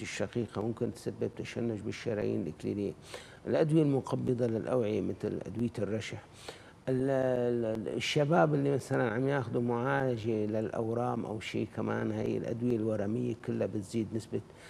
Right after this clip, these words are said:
احتشاء العضلة القلبية عند الشباب.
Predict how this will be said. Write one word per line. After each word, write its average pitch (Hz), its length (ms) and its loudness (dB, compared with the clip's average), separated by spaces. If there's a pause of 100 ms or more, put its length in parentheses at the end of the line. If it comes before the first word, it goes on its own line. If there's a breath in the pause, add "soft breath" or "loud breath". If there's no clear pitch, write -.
(260 loud breath)
احتشاء 113 500 0
العضلة 101 380 0
القلبية 98 580 -2
عند 80 180 -6
الشباب. - 420 -8